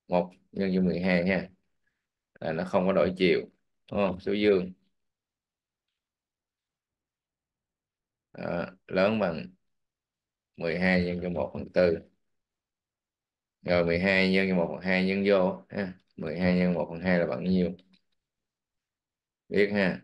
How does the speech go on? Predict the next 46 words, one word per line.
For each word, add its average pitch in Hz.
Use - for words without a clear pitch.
là 80
bằng 73
sáu. 101
Mười 80
hai 92
nhân 90
cho 87
một 69
phần 73
ba 90
là 82
bốn 85
x. 107
Lớn 95
hơn 98
bằng 82
mười 71
hai 90
nhân 90
một 73
tư 90
là 80
ba. 90
Tới 92
đây 90
mình 80
tìm 80
bốn 92
x, 98
nó 90
sẽ 87
lớn 98
hơn 92
bằng 78
ba 90
trừ -
cho -
sáu. 90
X 135
dương 110
là 87
được, 85
miễn 104
x -
âm 104
là 85